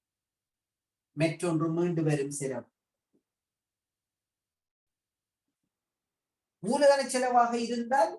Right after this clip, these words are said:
அது அவங்கதான், திரை சேர்ற செயலாளர் அல்லது திரை சேர்ற பிரதி செயலாளர் அல்லது திரை சேரி செயலாளரால் பெயர் குறிப்பிடப்படும் நபர். ஆனால் மீண்டு வரும் செலவாக இருந்தால் அமைச்சின் செயலாளர்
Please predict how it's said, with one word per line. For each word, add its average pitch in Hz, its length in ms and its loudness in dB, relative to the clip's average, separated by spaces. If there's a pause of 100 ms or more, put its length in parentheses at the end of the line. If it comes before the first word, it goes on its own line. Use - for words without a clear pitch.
அது 214 220 -2 (100)
அவங்கதான், 190 640 -2 (200)
திரை 196 280 -2
சேர்ற 165 340 -2
செயலாளர் 156 720 2 (520)
அல்லது 180 360 2 (140)
திரை 190 260 0
சேர்ற 170 320 -2 (100)
பிரதி 175 380 -2
செயலாளர் 143 680 0
அல்லது 160 480 2 (640)
திரை 196 220 4
சேரி 185 380 0
செயலாளரால் 160 720 0
பெயர் 165 260 -2
குறிப்பிடப்படும் 147 720 -4
நபர். 139 360 -4 (180)
ஆனால் 143 480 -2 (540)
மீண்டு 247 340 2
வரும் 190 280 4
செலவாக 160 480 -2
இருந்தால் 151 500 -2 (100)
அமைச்சின் 156 680 -2
செயலாளர் 120 720 -6